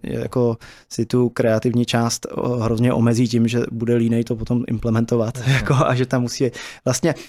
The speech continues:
Speaker 1: i ty si o tom, myslím, někdy povídal a já to mám hrozně rád, tu myšlenku, že Apple hodně designuje věci tím, že má separátně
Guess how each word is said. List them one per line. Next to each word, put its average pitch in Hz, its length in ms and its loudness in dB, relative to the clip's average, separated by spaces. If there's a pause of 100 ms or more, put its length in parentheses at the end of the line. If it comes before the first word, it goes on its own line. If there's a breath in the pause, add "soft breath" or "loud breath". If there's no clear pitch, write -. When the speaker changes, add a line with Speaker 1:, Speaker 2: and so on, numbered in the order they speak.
(160 loud breath)
Speaker 1:
i 156 180 2
ty 156 120 -2
si 151 120 -2
o - 80 0
tom, 139 100 2
myslím, 135 220 0
někdy 131 180 2
povídal 123 480 2
a - 100 -2
já 123 120 2
to 147 80 0
mám 139 100 4
hrozně 139 220 2
rád, 139 200 2
tu 139 160 -2
myšlenku, 139 360 0
že 143 120 4
Apple 143 340 2 (380)
hodně 139 420 2
designuje 131 460 4
věci 139 260 2
tím, 131 420 2 (280 loud breath)
že 131 140 0
má 131 240 4
separátně 131 760 2